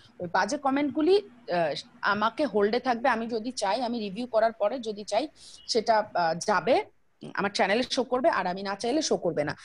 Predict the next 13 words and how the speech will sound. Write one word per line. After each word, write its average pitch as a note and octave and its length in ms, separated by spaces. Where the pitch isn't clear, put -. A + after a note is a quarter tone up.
কিন্তু C4 200
এখানে C#4+ 540
আমরা, A#3 340
আহ, G3+ 120
করব B3+ 280
কি C4+ 280
all C#4 240
comment, F#3 300
যেটা F#3 240
সমস্ত C4+ 520
comment C#4+ 420
হচ্ছে B3+ 220
আমি G3 220